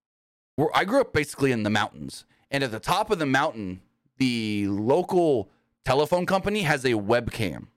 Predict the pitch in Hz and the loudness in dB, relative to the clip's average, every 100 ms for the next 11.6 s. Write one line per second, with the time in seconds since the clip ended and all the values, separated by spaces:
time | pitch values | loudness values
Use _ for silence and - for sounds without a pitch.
0 | _ _ _ _ _ _ _ _ _ _ | _ _ _ _ _ _ _ _ _ _
1 | 127 131 143 214 - 147 104 110 - _ | 0 2 2 0 -2 -2 -2 -4 -8 _
2 | _ _ _ _ _ _ - 117 131 123 | _ _ _ _ _ _ -8 -4 -2 2
3 | 151 180 196 143 123 117 143 180 127 110 | 0 2 2 4 2 2 0 0 0 -2
4 | _ _ _ _ _ - 185 214 - - | _ _ _ _ _ -4 0 0 -2 -2
5 | 233 196 127 120 _ _ - 202 208 185 | 0 2 0 -4 _ _ -4 0 2 2
6 | 123 123 139 226 - _ _ _ _ _ | 2 2 2 0 -8 _ _ _ _ _
7 | _ - 151 190 180 202 185 143 117 104 | _ 0 2 2 2 2 2 2 0 -4
8 | _ 151 139 104 143 147 151 151 - 139 | _ 2 2 2 2 4 2 2 -2 -2
9 | 104 90 92 - - _ _ _ - 131 | -2 -4 -6 -10 -18 _ _ _ 0 2
10 | 143 156 160 147 143 139 143 151 151 - | 2 2 2 2 2 2 0 -2 -4 -2
11 | 113 147 135 - 113 104 | 2 2 0 -4 -2 -2